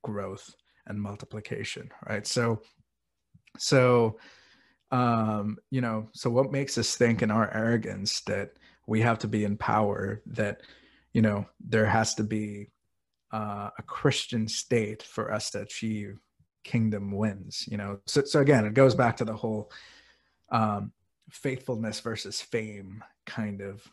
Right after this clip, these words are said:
dynamic, right? Uh, like, why,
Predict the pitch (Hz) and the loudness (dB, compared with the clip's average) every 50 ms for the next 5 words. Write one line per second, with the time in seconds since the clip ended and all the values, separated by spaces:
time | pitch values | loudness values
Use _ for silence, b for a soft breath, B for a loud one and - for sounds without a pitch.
0 | _ _ _ _ 127 110 104 104 104 101 101 101 98 95 98 - - - 104 101 | _ _ _ _ -6 -6 -6 -6 -8 -8 -8 -8 -10 -12 -14 -14 -10 -8 -8 -6
1 | 104 107 110 - - - - - - - - - b b b b b b b b | -8 -10 -12 -14 -18 -12 -10 -8 -8 -8 -10 -14 b b b b b b b b
2 | b b - 120 117 - _ - - 110 113 120 131 - | b b -2 -2 -2 -2 _ -12 -6 0 2 2 2 2